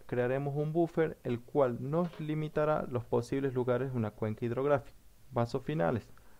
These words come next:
Aplicando el algoritmo que aprendimos anteriormente,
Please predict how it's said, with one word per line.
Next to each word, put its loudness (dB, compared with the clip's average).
Aplicando 2
el 4
algoritmo 4
que -6
aprendimos -2
anteriormente, 2